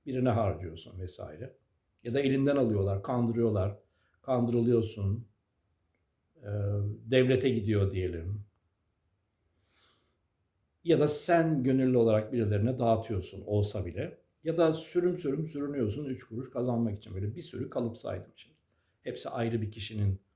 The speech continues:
e, inanç kalıbı, para kalıbı olsun. Ya da bunlarla ilgili, bunda bir sebebi var. Sebep genellikle küçük yaşlarda, anne karnında, doğum sırasında vesaire oluşan bilincin olmadığı teta düzeyinde ya da,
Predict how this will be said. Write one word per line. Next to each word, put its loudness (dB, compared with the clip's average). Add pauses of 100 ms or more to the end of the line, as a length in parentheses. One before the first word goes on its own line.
(500)
e, -8 (640)
inanç -2
kalıbı, -6
para -4
kalıbı -12
olsun. -16 (600)
Ya -6
da 2
bunlarla 4
ilgili, 2
bunda 2
bir 0
sebebi 2
var. -2
Sebep 0
genellikle 0
küçük -20
yaşlarda, -10
anne -2
karnında, -8
doğum 0
sırasında -12 (440)
vesaire -2
oluşan -2 (800)
bilincin 2
olmadığı 4
teta 0
düzeyinde -2
ya 2
da, -2